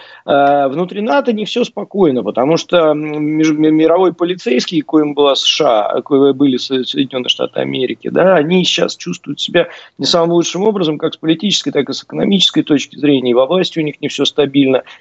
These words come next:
и предыдущий президент недоволен нынешним, нынешний недоволен предыдущим. Такого мы давно не помним. У них более-менее транслировался консенсус всегда на внешние, э, э, на внешний экономический, эко-, поли-, политико-экономический рынок.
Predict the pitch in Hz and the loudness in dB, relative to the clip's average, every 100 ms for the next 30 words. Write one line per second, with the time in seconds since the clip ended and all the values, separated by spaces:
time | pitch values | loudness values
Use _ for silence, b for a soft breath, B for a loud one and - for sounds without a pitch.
0 | B 127 151 160 160 160 - 120 139 143 | B -2 2 4 4 2 -2 0 2 4
1 | 143 143 131 135 131 135 127 123 139 208 | 4 2 0 -2 2 2 4 2 2 2
2 | 202 175 160 151 170 160 147 127 127 139 | 2 0 -4 0 2 0 -2 -2 2 2
3 | 139 135 156 151 190 240 - 180 - 247 | 0 -2 -4 -2 -2 -2 -2 -2 0 2
4 | 233 - B B - 185 208 196 220 208 | 2 -2 B B -2 0 2 2 0 0
5 | 202 127 120 139 175 147 214 208 202 226 | -2 -2 -2 -2 -2 0 0 2 0 2
6 | 269 254 208 170 170 165 160 240 214 180 | 2 2 4 2 2 0 -2 0 0 0
7 | 170 165 160 156 202 170 123 - 131 127 | -4 -4 -4 -2 0 0 -4 -14 -12 -2
8 | 127 123 127 123 - 120 117 113 110 110 | 0 0 0 -2 -2 0 0 2 0 -2
9 | 135 127 120 120 - B B B - 123 | -6 -2 0 0 -4 B B B 0 2
10 | 120 120 139 139 147 131 135 123 147 156 | 4 2 2 2 2 2 0 2 2 4
11 | 143 - 151 160 165 156 156 160 156 170 | 2 0 0 2 2 2 2 2 2 2
12 | 160 - 151 156 160 143 - 160 170 143 | 0 -2 -4 -2 0 -2 -4 -2 0 2
13 | 117 | -2